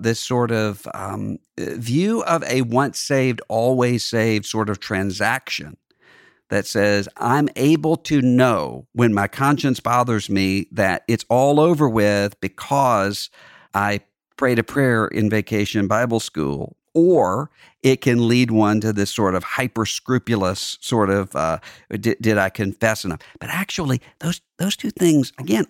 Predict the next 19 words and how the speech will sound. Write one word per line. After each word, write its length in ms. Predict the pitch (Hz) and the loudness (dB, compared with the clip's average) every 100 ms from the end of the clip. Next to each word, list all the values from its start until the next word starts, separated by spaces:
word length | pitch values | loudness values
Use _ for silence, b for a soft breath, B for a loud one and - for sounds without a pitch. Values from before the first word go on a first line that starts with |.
| - | -4
aren't 240 | 214 233 | -6 0
mutually 420 | 214 220 - 147 | 2 2 0 -2
exclusive, 640 | 87 - 196 233 - - - 139 | -2 -4 -2 -2 -2 -10 -10 -4
because 480 | 127 135 123 120 - _ _ _ _ _ _ - | -2 2 0 0 -6 _ _ _ _ _ _ -6
there 360 | 113 165 175 - | 2 2 2 2
are 300 | 147 143 143 - | 2 2 -2 -8
just 320 | - 208 220 | 0 0 2
as 140 | 208 147 | 0 2
many 300 | 156 156 135 | 4 4 4
people 600 | 147 170 160 92 69 - _ _ _ _ | 2 2 0 -4 -6 -10 _ _ _ _
as 260 | 110 120 - | 0 0 -4
her 240 | 113 185 | -2 -2
saying, 480 | - 160 131 120 123 - | 2 2 4 4 2 2
you 80 | |
know, 100 | 113 | 0
"Did 160 | 104 123 | 2 2
I 100 | 98 | 0
confess 580 | - 110 90 165 180 - | 0 -4 -2 -2 0 0
enough 380 | 143 95 - | 2 2 -2